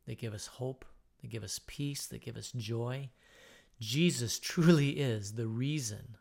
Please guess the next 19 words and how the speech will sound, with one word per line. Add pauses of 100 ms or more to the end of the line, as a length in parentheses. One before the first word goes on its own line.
for
this
season. (2000)
All
right,
I
think
I'll
close
there,
and,
um, (240)
let's
go
ahead
and
close
in
prayer.